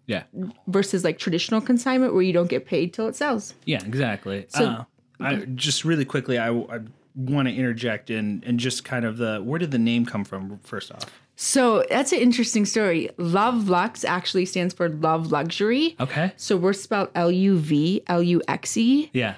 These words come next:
Speaker 2: So I tried to do something different, that it wasn't, like, L U V
Speaker 1: Yeah.
Speaker 2: Or no, L, L U V E.
Speaker 1: Yeah,
Speaker 2: See, I
Speaker 1: yeah.
Speaker 2: can't even spell love right
Speaker 1: <laughs>
Speaker 2: anymore.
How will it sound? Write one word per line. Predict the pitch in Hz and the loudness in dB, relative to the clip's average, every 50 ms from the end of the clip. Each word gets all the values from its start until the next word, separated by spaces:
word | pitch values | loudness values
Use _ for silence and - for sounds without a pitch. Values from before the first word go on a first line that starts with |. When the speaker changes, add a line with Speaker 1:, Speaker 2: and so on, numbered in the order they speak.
| - _ | -12 _
Speaker 2:
So | - - 214 | -4 -2 0
I | 202 | 0
tried | 196 - - 226 226 | 0 0 0 0 0
to | 254 | 0
do | 226 233 247 | 2 2 2
something | 233 - 240 208 196 220 202 185 | 2 2 0 0 2 2 2 2
different, | 156 175 165 170 - 208 208 208 185 | 2 0 0 0 0 -2 -2 0 0
that | - 175 160 | 0 0 2
it | 143 | 2
wasn't, | 160 165 165 160 160 | 2 2 0 0 -2
like, | 160 135 - - - | -2 -4 -6 -10 -6
L | - 190 165 | -4 -2 -2
U | 156 151 156 147 151 | 0 -2 -2 -4 -4
V | 151 151 151 151 151 151 156 165 196 - _ _ _ _ - 120 | -2 -2 -2 -2 0 -2 -2 -4 -6 -8 _ _ _ _ -8 -4
Speaker 1:
Yeah. | 117 117 110 92 87 92 - | -2 0 0 -2 -4 -4 -2
Speaker 2:
Or | 196 190 | -2 0
no, | 170 196 190 170 - - | 2 2 0 0 -2 -2
L, | 202 208 202 190 185 185 - _ - | 0 2 2 2 2 0 -4 _ -2
L | 190 190 190 | 0 2 2
U | 180 175 180 185 185 180 175 165 | 2 2 2 4 4 2 2 0
V | 180 160 165 202 202 220 208 | 0 0 2 4 4 4 4
E. | 208 190 185 185 196 226 - | 2 2 2 2 0 0 2
Speaker 1:
Yeah, | - 139 131 113 | 2 2 2 4
Speaker 2:
See, | 113 - | 2 2
I | |
Speaker 1:
yeah. | 208 - | 2 2
Speaker 2:
can't | 285 233 | 2 2
even | 208 196 185 | 2 0 -2
spell | - - 190 170 156 | -2 -2 -2 0 0
love | 156 156 - | 2 4 4
right | 190 202 240 | 4 4 4
Speaker 1:
<laughs> | 269 202 185 | 4 2 2
Speaker 2:
anymore. | 180 180 180 175 170 | 2 2 2 2 0